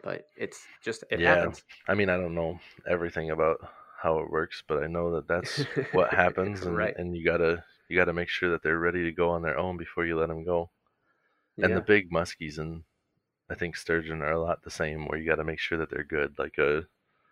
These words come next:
Speaker 2: a bass, for the most part, I catch a bass, and I can just drop him back in the water as soon as I'm done catching him, and he'll, he'll be fine.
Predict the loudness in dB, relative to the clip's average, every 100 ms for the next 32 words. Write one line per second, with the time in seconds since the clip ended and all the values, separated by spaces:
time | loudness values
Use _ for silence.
0 | _ _ _ _ _ _ _ -4 2 4
1 | 4 0 -4 -4 -2 -4 -4 2 4 4
2 | 2 2 0 2 4 4 2 -2 -6 -4
3 | -6 -6 -8 -10 _ _ -4 -2 -2 -4
4 | -6 -6 -6 -4 -4 -2 -4 -6 -10 -8
5 | -8 -6 -4 -4 0 0 0 -2 -8 -8
6 | -10 -8 -8 -8 _ -8 -6 -6 -2 0
7 | 0